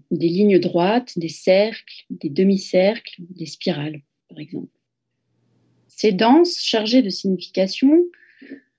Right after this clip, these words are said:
reflètent des hiérarchies sociales, sont appropriées à leur contexte,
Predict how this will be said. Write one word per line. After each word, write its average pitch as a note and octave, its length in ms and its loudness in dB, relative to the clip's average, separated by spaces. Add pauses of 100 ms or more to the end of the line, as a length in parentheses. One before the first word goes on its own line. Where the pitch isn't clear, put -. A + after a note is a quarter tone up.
(420)
reflètent A3+ 840 0
des F#3 140 -2
hiérarchies G#3+ 540 2
sociales, G#3 800 2
sont - 400 -2
appropriées A#3+ 800 0 (360)
à F#3 60 2
leur F3 160 2
contexte, G3+ 680 -2